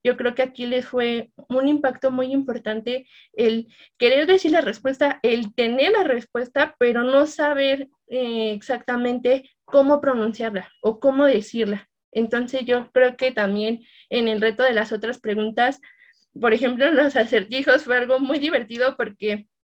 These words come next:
yo les hacía como preguntas muy sencillas y me respondían esto y el otro, y muy emocionados, muy entusiasmados por, por jugar, porque ya una vez jugando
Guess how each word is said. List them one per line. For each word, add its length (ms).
yo 180
les 180
hacía 240
como 220
preguntas 440
muy 200
sencillas 600
y 100
me 140
respondían 480
esto 440
y 80
el 120
otro, 240
y 220
muy 260
emocionados, 640
muy 220
entusiasmados 800
por, 320
por 140
jugar, 340
porque 260
ya 140
una 180
vez 220
jugando 520